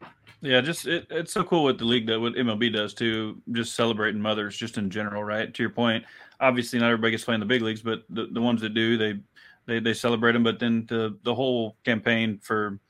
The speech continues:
you know, it, it's just awesome. It, it's, it's a cool time of year, and I, I, I just love to see the, the players embracing it as well.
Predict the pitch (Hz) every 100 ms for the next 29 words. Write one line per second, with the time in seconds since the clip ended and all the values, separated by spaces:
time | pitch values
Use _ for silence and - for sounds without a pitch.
0 | _ _ _ - 113 101 101 - - 85
1 | 104 127 120 143 - 139 107 107 113 113
2 | 117 131 117 139 127 131 - 135 131 120
3 | 113 117 117 113 107 98 - _ 127 -
4 | 120 - 117 123 123 127 113 - 110 -
5 | 117 104 127 120 107 104 110 110 113 110
6 | 101 104 113 107